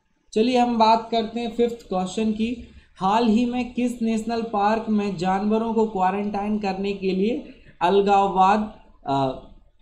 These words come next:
अलग वार्ड है, sorry, अलगाववाद उसमें लग गया है, अलग वार्ड है,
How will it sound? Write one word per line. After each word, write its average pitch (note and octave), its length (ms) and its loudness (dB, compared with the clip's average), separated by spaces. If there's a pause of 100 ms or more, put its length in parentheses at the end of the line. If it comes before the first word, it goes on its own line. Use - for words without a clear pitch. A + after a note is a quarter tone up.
(240)
अलग A3 280 4
वार्ड G3 420 6
है, F#3+ 80 0
sorry, F3+ 260 -2
अलगाववाद F3 800 0
उसमें F3 320 -6
लग D#3+ 220 -4
गया E3 160 -4
है, F3 160 -6 (100)
अलग F#3+ 300 2
वार्ड D#3 500 4
है, B2 320 -8